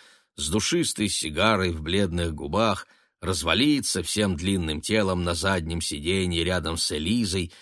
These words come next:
или с одной из дочерей и поехать кататься среди душистых лугов или по длинным тёмным городским улицам.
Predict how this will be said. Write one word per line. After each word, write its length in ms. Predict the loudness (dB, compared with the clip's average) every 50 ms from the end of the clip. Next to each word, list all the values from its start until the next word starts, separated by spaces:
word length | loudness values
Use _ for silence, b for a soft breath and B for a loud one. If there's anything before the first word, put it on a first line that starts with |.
| b b b b
или 140 | -2 -2 0
с 120 | 0 0
одной 360 | 0 0 0 2 2 2 2 0
из 120 | 0 -2
дочерей 720 | -4 -6 -6 -4 -4 -2 0 2 2 2 2 2 0 -4 b b b b b b
и 80 | -12 -10
поехать 540 | -6 -4 0 2 2 2 2 0 -2 -2 -2
кататься 680 | -6 -6 -2 2 2 4 4 4 2 0 -2 -2 -2
среди 360 | -2 0 0 0 0 0 0
душистых 680 | 0 -2 -2 -2 0 0 0 0 0 0 -2 -4 -4 -4
лугов 580 | -6 -6 -4 -2 2 2 2 2 0 -4 -10 b b b b b b
или 200 | 0 2 2 2
по 160 | 2 2 0 0
длинным 640 | 0 0 2 2 4 4 4 4 4 4 2 0
тёмным 480 | 0 0 2 2 4 2 2 2 0 0
городским 680 | 0 -2 -2 -2 -2 -2 -4 -4 -4 -4 -6 -6 -6 -6
улицам. 600 | -6 -6 -4 -4 -4 -4 -4 -6 -6 -8 -12